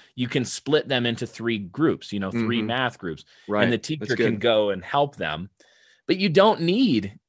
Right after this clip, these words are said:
Speaker 1: fifteen thousand dollars a student, and
Speaker 2: Yeah,
Speaker 1: you
Speaker 2: that's
Speaker 1: don't
Speaker 2: good.
Speaker 1: need, uh, one s-, teacher per grade necessarily.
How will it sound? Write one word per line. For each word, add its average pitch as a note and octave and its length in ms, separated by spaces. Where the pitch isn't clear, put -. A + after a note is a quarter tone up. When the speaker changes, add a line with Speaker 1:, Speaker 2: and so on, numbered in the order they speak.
Speaker 1:
fifteen C#3 380
thousand A2 300
dollars F#2 300
a F2 40
student, D#2+ 440
and G#2+ 80
Speaker 2:
Yeah, B2 80
Speaker 1:
you C3+ 140
Speaker 2:
that's C3 160
Speaker 1:
don't C3 120
Speaker 2:
good. C3 140
Speaker 1:
need, C3+ 380
uh, G2 320
one B2 420
s-, - 320
teacher C#3 320
per A#2+ 260
grade G2 720
necessarily. A2 920